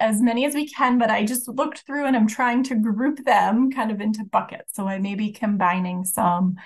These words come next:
coming up. We've had a couple of people ask you to elaborate a little bit on on-demand prep and whether that is something that you are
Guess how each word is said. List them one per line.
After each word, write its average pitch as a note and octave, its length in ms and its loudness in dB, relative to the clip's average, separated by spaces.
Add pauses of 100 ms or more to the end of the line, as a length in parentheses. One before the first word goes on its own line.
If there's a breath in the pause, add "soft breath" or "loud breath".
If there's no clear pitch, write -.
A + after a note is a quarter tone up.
(340 loud breath)
coming F#3+ 320 2
up. - 220 -6 (200)
We've A#3 180 4
had A#3+ 120 2
a A#3 120 0
couple E4 340 -2
of E4 100 -2
people C#4 380 -2
ask G#3 480 -4
you A3 160 0
to A3+ 180 -2
elaborate G3+ 460 2
a G3 80 0
little G3 180 -2
bit F#3+ 140 -2
on F#3+ 140 -2
on-demand F#3+ 960 -2
prep - 420 0 (500)
and G#3+ 180 10
whether G3+ 280 2
that F#3 320 0
is G3 160 -4
something F#3 400 -2
that F#3 180 -2
you F3+ 400 -2
are F3+ 680 0